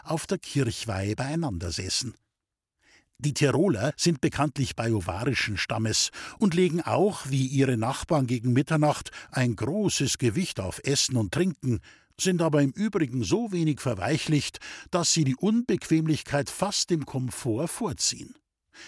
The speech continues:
Daher auch ihre Vorliebe für schmale Bänke, kurze Betten und niedrige Türen, an denen sich jeder Unbewanderte den Kopf anstößt. So wohnen auch die Schalderer Badegäste, wie oben bemerkt,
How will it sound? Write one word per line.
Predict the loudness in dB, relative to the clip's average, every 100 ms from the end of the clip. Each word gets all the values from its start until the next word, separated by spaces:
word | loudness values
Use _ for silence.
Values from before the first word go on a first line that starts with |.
| -12
Daher | -4 -2 0 0 0
auch | -2
ihre | 0 0
Vorliebe | 0 0 2 2 2 0
für | -2
schmale | -4 -4 -2 0
Bänke, | 0 0 0 -2 -4 _
kurze | 0 2 2 -2
Betten | 0 -2 0 -2 -2 -4
und | -2 0 0
niedrige | 0 2 0 0 0
Türen, | 0 2 2 2 -4 -10 -14 0
an | 2 4
denen | 4 4
sich | 2 -2 -2
jeder | 0 0 0
Unbewanderte | 2 4 4 2 2 2 2 0 -2 -2
den | -4
Kopf | -2 -4 -4
anstößt. | -6 -6 -4 -4 -4 -6 -6 _ _ _ _ -20 -20 -20 -12 -2
So | 2
wohnen | 4 4 4
auch | 2 0
die | -2 -2
Schalderer | 0 0 2 2 0
Badegäste, | 0 0 2 0 0 -2 -2 -2 -4
wie | -8 -4
oben | -4 -2 -4
bemerkt, | -2 0 -2 -2